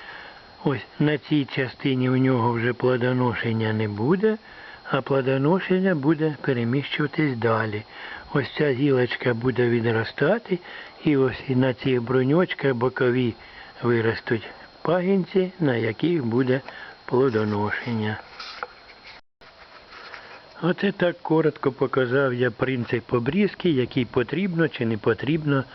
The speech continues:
робити. Але це дерево буде перещіплю-, верніше, уже перещіплено на більш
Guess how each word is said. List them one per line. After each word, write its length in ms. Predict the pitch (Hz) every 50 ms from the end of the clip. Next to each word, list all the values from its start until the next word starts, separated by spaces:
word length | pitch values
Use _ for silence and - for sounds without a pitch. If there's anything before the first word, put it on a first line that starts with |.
| - - - - - - - - - - -
робити. 680 | 127 123 120 110 107 110 107 107 104 - - 113 98 - - - - - - - - - - - - - - - - - - - - - - - - - - - - - - - - -
Але 220 | 196 190 196 190 175
це 200 | - - 170 147
дерево 420 | 131 156 156 143 139 135 131 127
буде 380 | 127 123 139 131 113 113 110 101 - - - -
перещіплю-, 2750 | - 143 135 127 131 117 98 - - - - - - - - - - - - - - - - - - - - - - - - - - - - - - - - - - - - - - 190 190 185 185 170 170 170 180 208 185
верніше, 580 | 151 139 151 143 123 131 147 147 127 - 143 151
уже 380 | 180 185 156 143 131 135 131 117
перещіплено 1080 | - - 135 120 123 107 - - - - 202 175 - 165 165 170 170 165 165 156 131 107 101
на 180 | 123 131 135
більш 400 | 127 120 131 127 113 - - -